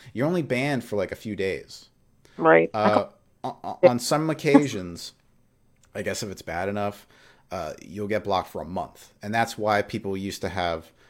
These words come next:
Speaker 1: uh, that's why people started creating, uh, alternate accounts, like clone accounts of themselves, so they could
Speaker 2: Mm-hmm.
Speaker 1: hop to that one when they get <laughs> blocked on one, so they
Speaker 2: Right.
Speaker 1: can continue posting and interacting. 'Cause it's kind of,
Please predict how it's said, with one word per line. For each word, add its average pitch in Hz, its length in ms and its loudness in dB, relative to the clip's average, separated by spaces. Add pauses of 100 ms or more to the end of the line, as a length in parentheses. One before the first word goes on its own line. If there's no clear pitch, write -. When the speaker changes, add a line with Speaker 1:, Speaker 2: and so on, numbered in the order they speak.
(320)
Speaker 1:
uh, 76 160 -10
that's 104 200 -4
why 117 100 2
people 101 440 -6
started - 380 -6
creating, 90 640 -4
uh, 80 300 -6
alternate 92 380 -6
accounts, 82 420 -8
like 80 100 -10
clone 85 260 -8
accounts 82 320 -8
of 80 80 -12
themselves, 87 520 -4
so - 260 -6
they 85 100 -6
could 90 180 -8
Speaker 2:
Mm-hmm. 95 180 6
Speaker 1:
hop - 120 -8
to 98 120 -4
that 87 240 -2
one 95 200 -6
when 87 100 -6
they 87 120 -4
get 90 200 -6 (120)
<laughs> - 120 -20
blocked 87 360 -4
on 104 160 -4
one, 120 260 -2 (380)
so 170 160 8
they 156 120 10
Speaker 2:
Right. - 20 4
Speaker 1:
can 95 140 -8
continue 95 440 -6
posting 95 400 -4
and 85 80 -8
interacting. 87 500 -6
'Cause 139 140 -4
it's 143 100 -4
kind 175 260 4
of, 139 140 4